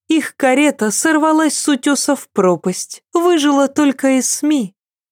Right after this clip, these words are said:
Она три дня пролежала на каменистом берегу реки, и только чудом её не разорвали хищники. А людям короля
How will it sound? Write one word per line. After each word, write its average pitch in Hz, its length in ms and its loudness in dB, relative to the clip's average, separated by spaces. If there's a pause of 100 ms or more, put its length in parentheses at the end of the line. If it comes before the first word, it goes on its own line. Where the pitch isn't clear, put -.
Она 330 320 0
три 320 280 0
дня 285 280 0
пролежала 226 760 2
на 247 140 2
каменистом 285 800 0
берегу 262 400 2
реки, 254 420 0
и 247 200 0
только 277 480 0
чудом 185 580 0
её 208 600 2 (100)
не 311 160 2
разорвали 254 640 2
хищники. 180 880 -4 (180)
А 269 140 2
людям 220 400 2
короля 254 640 2